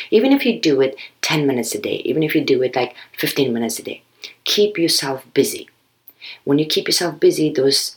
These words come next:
sadness, those anger, those pain that you're feeling, at least will be quiet for ten minutes or fifteen minutes a day. And then slowly it will develop. And week after week, month after month,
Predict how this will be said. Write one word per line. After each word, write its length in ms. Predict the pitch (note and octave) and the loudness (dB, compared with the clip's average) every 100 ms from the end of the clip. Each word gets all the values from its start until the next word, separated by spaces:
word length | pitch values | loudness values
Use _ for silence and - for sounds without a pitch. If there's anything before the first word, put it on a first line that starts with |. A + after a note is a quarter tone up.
| _ | _
sadness, 600 | - - D3+ C#3 B2+ A2+ | -4 0 0 0 -2 -4
those 280 | - B2 - - | -2 -2 -2 0
anger, 440 | C#3+ C#3 C3+ A#2 | 2 4 2 0
those 280 | A#2 A#2+ - | -2 -2 -2
pain 380 | - - D#3 C#3+ | -6 -6 -2 -2
that 140 | B2 | -2
you're 100 | B2+ | -4
feeling, 480 | - C#3+ C3 A#2 A2+ - - | -2 0 0 -2 -6 -10 -2
at 140 | D#3 D3+ | 0 2
least 360 | D3 F3 D#3 | 2 2 2
will 160 | C#3 C#3 | 4 4
be 140 | C#3 | 4
quiet 440 | C#3 - - A#2 A#2 | -2 -6 -4 -4 -4
for 160 | - | -6
ten 280 | A#2 - B2+ | -8 -6 -4
minutes 260 | A#2+ A#2+ A2 | -4 -4 -6
or 40 | |
fifteen 420 | - A#2 - A#2+ | -6 -8 -6 -4
minutes 260 | A2 A2 - | -4 -4 -6
a 40 | |
day. 260 | A2 A2 A#2 - - - | -2 -4 -4 -12 -14 -4
And 120 | C3 | 0
then 100 | C3+ | 2
slowly 480 | - B2+ C3 C3 - | 0 -2 -2 -2 -4
it 120 | B2 | -2
will 120 | B2+ | -2
develop. 520 | A#2 A#2 B2+ A2 G#2+ - - - | -4 -4 -2 -2 -4 -8 -16 -10
And 300 | B2 B2+ A#2 | -6 -4 0
week 360 | C3+ B2+ A#2 - - - | 0 -2 -6 -12 -12 -4
after 340 | B2 - C3 | -4 -2 -2
week, 360 | B2+ A#2+ A#2+ - - | 2 0 0 -14 -6
month 260 | C3 C3+ C3 | -2 -2 -2
after 240 | B2 - | -6 -4
month, 300 | A#2 A#2 A#2 | -2 -2 -4